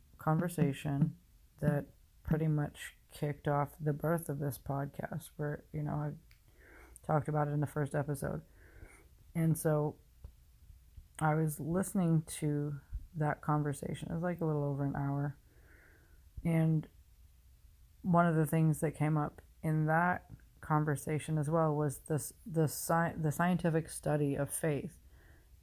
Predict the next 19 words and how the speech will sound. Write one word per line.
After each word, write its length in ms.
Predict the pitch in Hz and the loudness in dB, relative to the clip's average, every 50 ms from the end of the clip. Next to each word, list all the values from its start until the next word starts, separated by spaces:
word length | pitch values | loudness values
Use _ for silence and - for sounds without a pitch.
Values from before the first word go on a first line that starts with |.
| - - - | -20 -6 -2
And, 400 | 156 156 156 151 151 151 151 - - - - - - - - | 0 2 2 2 2 0 -2 -4 -8 -16 -20 -20 -18 -6 -4
um, 340 | 147 143 139 139 147 139 - - - - - - - - - - - - - - - - - - - - - - - - - - - - | -2 0 0 0 -2 -2 -2 -2 -2 -2 -2 -6 -12 -18 -20 -20 -20 -20 -20 -20 -20 -20 -20 -20 -20 -20 -20 -20 -20 -20 -20 -20 -12 -4
I 60 | - 156 | -2 0
remember 540 | 165 165 165 170 165 165 165 160 151 151 156 - - - - - - - - - | 0 2 0 0 2 4 4 4 2 2 -2 -6 -10 -14 -20 -20 -20 -20 -18 -14
saving, 580 | - - - 170 170 170 165 165 160 156 160 160 - - - - 165 151 160 165 | -10 -4 0 0 0 2 2 2 2 2 0 -2 -6 -12 -16 -14 -12 -10 -6 -2
you 160 | 175 160 151 | 0 0 2
know, 140 | 147 147 151 | 2 0 0
the 100 | 147 151 | 0 0
notes 520 | 151 160 165 160 - - - - - - - | 2 2 2 0 -2 -4 -8 -10 -10 -10 -8
from 380 | - - 160 160 160 156 143 135 - - - - - - - | -4 0 2 2 4 2 2 0 -4 -10 -20 -20 -20 -10 -4
that 220 | 156 156 151 156 | 0 0 0 0
conversation 1000 | - - 156 156 151 151 147 139 - 165 165 165 160 - 156 151 151 156 139 139 - - | 0 0 2 2 2 2 0 -2 -2 -2 -2 -2 -2 -2 -2 -2 -2 -2 -2 -4 -6 -4
that 160 | 156 151 147 147 | -4 -2 -2 0
I 100 | 151 151 | -2 -2
had 140 | 151 151 | -2 -2
received. 500 | 156 151 139 - 202 214 214 196 156 - - - - - - - - - - - - - - - - - - - - - - | -2 -4 -4 -4 -4 -4 -4 -4 -4 -6 -12 -20 -20 -20 -20 -20 -20 -20 -20 -20 -20 -20 -20 -20 -20 -20 -20 -20 -20 -4 0
And, 460 | 165 160 165 160 151 151 160 147 139 - - - - - - - - - - - - - - - - - - - - - - - - - - - - | 2 4 4 6 6 4 4 4 2 -2 -8 -14 -20 -20 -20 -20 -20 -20 -20 -20 -20 -20 -20 -20 -20 -20 -20 -20 -20 -20 -20 -20 -20 -20 -12 -4 0
um, 300 | 156 160 156 143 139 - - - - - - - - - - - - - - - - - - - - - - - - - - - - - - - - - | 2 2 2 2 0 -4 -6 -12 -20 -20 -20 -20 -20 -20 -20 -20 -20 -20 -20 -20 -20 -20 -20 -20 -20 -20 -20 -20 -20 -20 -20 -20 -20 -20 -20 -14 -4 2
yeah, 440 | 180 196 208 190 175 160 180 214 | 4 6 8 8 8 6 4 0